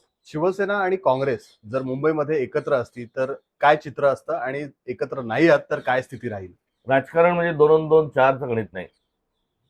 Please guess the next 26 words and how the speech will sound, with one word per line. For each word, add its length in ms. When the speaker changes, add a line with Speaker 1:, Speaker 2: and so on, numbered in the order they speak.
Speaker 2:
कधी 180
एक 240
आणि 220
एक 260
अकरा 280
पण 160
होतात, 260
कधी 160
शून्य 320
पण 180
होतात. 240
तर 60
मागचा 580
जो 100
काही 260
एकंदरीत 500
आमचा 520
अनुभव 360
होता, 220
त्या 80
अनुभवामध्ये 560
जेव्हा 200
आघाडी 420
करावी 320
लागते 240
तेव्हा, 360